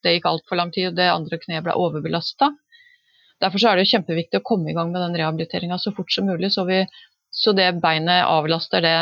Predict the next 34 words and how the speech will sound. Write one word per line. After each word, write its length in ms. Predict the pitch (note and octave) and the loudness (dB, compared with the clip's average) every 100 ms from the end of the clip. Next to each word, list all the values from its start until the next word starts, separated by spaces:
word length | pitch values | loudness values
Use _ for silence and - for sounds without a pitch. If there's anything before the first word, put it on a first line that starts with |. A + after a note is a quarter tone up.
| F3 - | 0 0
fri-, 320 | G#3+ G3 - - | 2 2 0 0
det 140 | F3 F3 F3+ E3+ E3+ | 2 4 2 2 0
som 80 | G#3 | -2
ikke 240 | - - E3 | -2 0 0
er 80 | |
operert 320 | E3+ G3 A#3 B3 | 2 2 2 2
da, 80 | A3+ _ _ _ _ _ _ _ _ _ - | -2 _ _ _ _ _ _ _ _ _ -2
så 100 | A3 | 0
fort 180 | G#3 - | 2 2
som 160 | G#3 G3 | 2 2
mulig, 300 | D#3+ F3 F#3+ _ | 2 0 -2 _
så 300 | - G3+ F#3+ F#3 | -8 -2 2 2
ikke 240 | G3 F#3 | 2 2
det 140 | E3 | 2
også 180 | D#3+ F3 | 0 -2
blir 240 | E3 E3+ E3+ | 0 2 2
overbelastet. 560 | D3 D#3 D#3 - F3 | -2 -4 -6 -4 -4
Men 160 | F#3 F#3+ | -2 0
så 140 | G3 | 2
er 160 | D#3 D#3+ | 2 2
det 80 | F#3 | -2
jo 80 | |
også 180 | E3+ F#3 F#3 | -2 -4 -4
noen 680 | D#3+ D#3+ F3 F3 F3 F3 F3 - - - | -2 -2 -4 -4 -6 -6 -8 -12 -20 -14
som 320 | - - G#3 F3+ | -4 0 2 2
er, 480 | D#3 D#3 E3 E3+ | 2 2 2 2
eh, 480 | E3+ E3+ E3+ D3 E3 - - - | 2 2 2 -2 -6 -10 -16 -8
altså 160 | E3+ F3+ | 0 2
det 160 | E3+ D#3+ | 2 2
er 320 | D3 D3 E3+ | 2 2 0
en 80 | D#3 | 0
degenerativ, 800 | C#3+ D3 D3+ D#3 - E3+ D#3+ E3+ | 0 0 0 -2 -2 -2 -2 0
eh, 220 | E3 - | 0 0
en 240 | E3+ D3+ | -2 -6